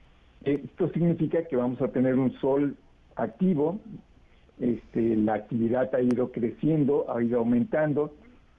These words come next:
y que vamos a tener un par de años con un sol muy activo, produciendo tormentas solares, y que después paulatinamente va a empezar a decaer su actividad, va a empezar a dormirse,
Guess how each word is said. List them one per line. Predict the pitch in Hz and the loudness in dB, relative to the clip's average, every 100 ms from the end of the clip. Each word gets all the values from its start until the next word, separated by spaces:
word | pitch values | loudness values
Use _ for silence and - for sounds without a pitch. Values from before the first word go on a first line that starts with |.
| _ _ - | _ _ -4
y | 165 170 | -2 -2
que | - 165 170 170 - | 2 4 4 0 -4
vamos | 135 143 151 147 | -6 -4 -6 -4
a | 139 | -4
tener | 147 135 151 | -4 -2 -2
un | 151 - | -2 -2
par | 139 135 | -2 0
de | 139 | 0
años | 139 143 139 - | 0 0 -2 -2
con | 117 | 0
un | 127 123 | 2 0
sol | - 123 120 | 0 0 2
muy | 131 139 | 2 2
activo, | 139 - 156 143 160 151 | 0 -2 -2 0 -2 -4
produciendo | - 113 107 - 127 127 | -6 -2 -2 0 2 2
tormentas | - 113 120 127 - 139 131 | 2 0 0 0 -4 -6 -2
solares, | 147 143 135 147 143 - - - - | 0 2 0 -2 -6 -14 -20 -20 -8
y | 165 | -6
que | - 170 | -2 0
después | 160 151 180 185 | 0 0 -2 -2
paulatinamente | 170 139 139 147 160 151 156 151 139 | -2 -2 -2 -2 -2 0 0 0 0
va | 131 | 0
a | |
empezar | 127 139 - 135 135 | -2 -4 -2 -2 -2
a | - | -4
decaer | 131 127 139 131 123 | -2 0 0 -2 -2
su | - | -4
actividad, | 127 - 135 127 135 139 - - - - - | -4 -2 0 2 0 -4 -12 -20 -20 -20 -6
va | 123 | -2
a | |
empezar | 123 123 - 131 | 0 -2 -2 -2
a | 131 | 0
dormirse, | 135 127 139 135 117 139 | 0 0 0 0 -2 -6